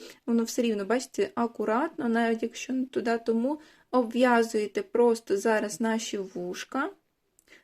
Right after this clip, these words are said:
В'яжете таких два штучки, і я покажу, як їх, е, зробити так, щоб вони були ось так зігнуті, і пришиємо їх до нашого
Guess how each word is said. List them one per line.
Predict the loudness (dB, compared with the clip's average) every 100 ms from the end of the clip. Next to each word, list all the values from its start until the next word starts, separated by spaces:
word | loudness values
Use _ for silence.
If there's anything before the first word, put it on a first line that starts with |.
| -4
В'яжете | 4 4 4 -4 -4
таких | -2 2 2
два | 2 -6
штучки, | -8 -6 -4 -4 -4 -6 -2
і | 2
я | 2 2
покажу, | 0 -4 -2 -2 0 0 -2
як | 0 0 0 -6
їх, | -10 -10 _ _ -20 -20 -20 -10
е, | -6 -4 -4 -4
зробити | 0 4 4 4
так, | 2 0
щоб | -2 -8
вони | -6 -2
були | 2 2
ось | 0 -4
так | -4 -6 -10 _ _ -8
зігнуті, | -6 -4 -4 -2 -4 -2 -2
і | -2 -4 -2 -2
пришиємо | -2 -4 2 2 2 0 -2
їх | -4 -6 -8 _ -20 _ -6
до | 2 4 4
нашого | 0 -2 -2 -4 -6 -10